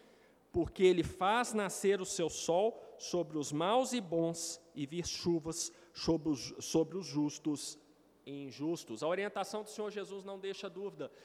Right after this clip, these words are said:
Nós devemos emular o comportamento do próprio Deus. A bondade de Deus é pra todo, inclusive pros ímpios,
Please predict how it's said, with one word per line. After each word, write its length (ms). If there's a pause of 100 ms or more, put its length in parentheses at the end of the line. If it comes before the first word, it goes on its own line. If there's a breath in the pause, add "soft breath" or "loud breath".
(240 loud breath)
Nós 400
devemos 560
emular 480
o 40
comportamento 840
do 120
próprio 460
Deus. 380
A 80
bondade 520
de 140
Deus 240
é 60
pra 180
todo, 320
inclusive 420
pros 240
ímpios, 400